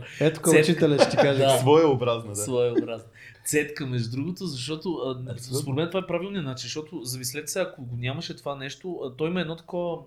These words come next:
Speaker 2: а, мнение, нали, че човек всъщност са първо, първо е,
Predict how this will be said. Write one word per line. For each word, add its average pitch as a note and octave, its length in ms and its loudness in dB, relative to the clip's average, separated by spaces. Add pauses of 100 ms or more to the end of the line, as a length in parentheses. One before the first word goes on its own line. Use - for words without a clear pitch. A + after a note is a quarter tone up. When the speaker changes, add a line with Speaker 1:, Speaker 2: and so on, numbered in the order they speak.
Speaker 2:
а, B2+ 480 -6
мнение, D3+ 280 -4
нали, C#3 240 -4
че D#3+ 160 -12
човек D3+ 500 -6 (240)
всъщност E3+ 420 -6
са - 180 -8
първо, F3 460 -2
първо E3+ 500 -2
е, C3+ 360 -4